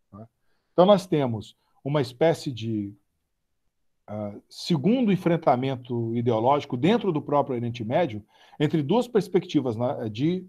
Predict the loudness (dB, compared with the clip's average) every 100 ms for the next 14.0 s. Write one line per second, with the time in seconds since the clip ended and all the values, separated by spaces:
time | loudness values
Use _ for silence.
0 | _ 0 2 2 0 -2 -2 -2 -2 0
1 | 0 -2 -12 _ _ 2 4 2 2 0
2 | -2 -2 2 2 0 -4 -10 -20 _ _
3 | _ _ _ _ _ _ _ 2 4 2
4 | -4 -10 _ _ _ _ _ -4 0 2
5 | 2 2 6 6 6 2 0 0 0 0
6 | 0 -2 -4 -8 -14 _ _ _ _ -2
7 | 0 2 2 2 0 0 4 2 2 2
8 | 2 4 4 4 2 4 4 2 -4 -8
9 | -4 2 2 2 4 4 4 -2 -14 -20
10 | _ _ _ _ 8 8 6 2 -4 -16
11 | -10 -4 2 2 0 0 -2 0 -2 0
12 | -2 0 -2 2 2 2 2 2 2 2
13 | -2 0 0 -2 -4 -4 -2 -2 -2 -6